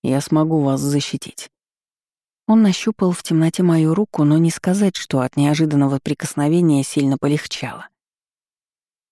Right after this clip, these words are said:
"Вы даже не знаете, от чего, боги. Да что здесь произошло?" Я оглядела разбитый, частично осыпавшийся свод храма, из которого виднелись звёзды на черноте.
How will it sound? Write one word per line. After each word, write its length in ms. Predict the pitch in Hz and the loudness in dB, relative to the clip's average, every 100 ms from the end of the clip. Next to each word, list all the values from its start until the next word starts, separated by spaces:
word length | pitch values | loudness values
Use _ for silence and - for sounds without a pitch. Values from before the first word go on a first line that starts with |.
| _ _ 196 | _ _ -2
"Вы 100 | 180 | 0
даже 280 | 160 151 151 | 0 0 2
не 120 | 170 | 2
знаете, 460 | 175 165 151 - | 2 -2 -2 -4
от 80 | 151 | -4
чего, 480 | - - 165 151 - _ - | -6 -6 -4 -6 -12 _ -6
боги. 560 | 175 165 147 143 - - _ _ _ - | -2 0 -2 -4 -8 -16 _ _ _ -4
Да 160 | 180 180 | -2 -2
что 220 | - 185 | -2 -2
здесь 240 | 160 165 | -2 -4
произошло?" 680 | - 151 151 170 - 156 - _ _ _ _ _ _ _ _ _ - | -2 -2 0 -2 -4 -10 -12 _ _ _ _ _ _ _ _ _ -2
Я 220 | 190 196 | 2 2
оглядела 500 | 180 165 160 175 165 | 2 2 2 2 2
разбитый, 500 | 143 139 151 170 131 | 0 -2 -4 -4 -6
частично 560 | - 139 - 156 - 143 | -6 -8 -6 -4 -2 -4
осыпавшийся 680 | 143 156 147 - 147 - 143 | -2 -4 -6 -4 -4 -2 -6
свод 300 | - 143 - | -4 -6 -4
храма, 460 | - 147 135 - _ _ _ _ _ - | -6 -6 -6 -14 _ _ _ _ _ -6
из 160 | 156 | -4
которого 440 | - 139 156 143 143 | -4 -2 0 2 2
виднелись 520 | 143 151 147 143 139 | 2 2 2 2 0
звёзды 420 | 147 165 143 139 | 0 2 2 0
на 140 | 139 | -2
черноте. 600 | - 147 143 143 - - | -2 -4 -2 -4 -8 -16